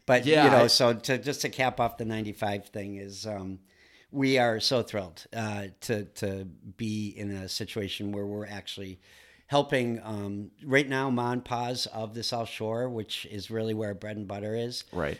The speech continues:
Speaker 1: And when I say ma and pa, I mean that with, with great respect and
Speaker 2: Oh,
Speaker 1: love,
Speaker 2: absolutely.
Speaker 1: because that's what makes the world. I've owned ma and pa's all my life. That's
Speaker 2: Yeah.
Speaker 1: what I've sold. And, uh, you know, and to, it's, it's, uh, uh,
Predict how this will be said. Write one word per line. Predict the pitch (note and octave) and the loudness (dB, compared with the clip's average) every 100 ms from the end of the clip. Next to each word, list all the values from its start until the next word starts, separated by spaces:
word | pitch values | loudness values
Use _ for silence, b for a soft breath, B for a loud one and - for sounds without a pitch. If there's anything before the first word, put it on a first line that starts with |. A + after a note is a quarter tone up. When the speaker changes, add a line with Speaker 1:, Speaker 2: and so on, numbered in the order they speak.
| - | 2
Speaker 1:
And | B2+ | 4
when | B2+ | 4
I | B2 | 4
say | - C3 | 2 0
ma | B2 A2+ | 0 -2
and | G#2+ | -2
pa, | A2+ A2+ | -2 -2
I | A2 | -4
mean | A2 A2 | -4 -6
that | G#2+ G2+ | -8 -8
with, | G2+ - - - | -10 -12 -20 -12
with | G#2 F#2+ - - | -10 -10 -14 -14
great | - A2+ | -8 -6
respect | G#2 - - A2+ - | -6 -8 -6 -6 -6
and | G2+ | 0
Speaker 2:
Oh, | C3 | 2
Speaker 1:
love, | G#2 | 2
Speaker 2:
absolutely. | - F#2 F#2 | 2 -2 -2
Speaker 1:
because | G#2 | -4
that's | G#2 A#2 - | -4 -4 -4
what | G#2+ - | -6 -6
makes | A2+ G2+ - | -6 -6 -6
the | G2 | -6
world. | G2+ A#2 A#2 A2 | -6 -6 -4 2
I've | A2+ G#2+ - | 4 2 -2
owned | A#2 A#2 A#2+ - B B B B B | 0 0 -2 -6 B B B B B
ma | A#2+ A#2+ | -4 0
and | B2 | 0
pa's | B2 C3+ D3 | 0 0 0
all | A#2+ | -2
my | A2+ A2 | -4 -4
life. | A2 D3 - | -4 -6 -6
That's | G#2+ | 2
Speaker 2:
Yeah. | C3 A2+ | 4 4
Speaker 1:
what | G#2 | 0
I've | G2+ - | -6 -6
sold. | B2 B2 E3+ E3 | -4 -4 -4 -8
And, | G#2+ G#2 | -8 -6
uh, | G2+ G2+ G2+ G2+ | -6 -8 -8 -8
you | A2 | -8
know, | G#2 G#2 | -8 -8
and | G2+ G2 | -10 -10
to, | - G#2+ F#2 F2+ | -8 -8 -10 -16
it's, | F2+ G2+ - - | -18 -10 -8 -8
it's, | - G2+ - | -12 -8 -4
uh, | G#2+ G2 F#2 B B B B B - | -4 -4 -8 B B B B B -6
uh, | A#2 G#2+ | -4 -4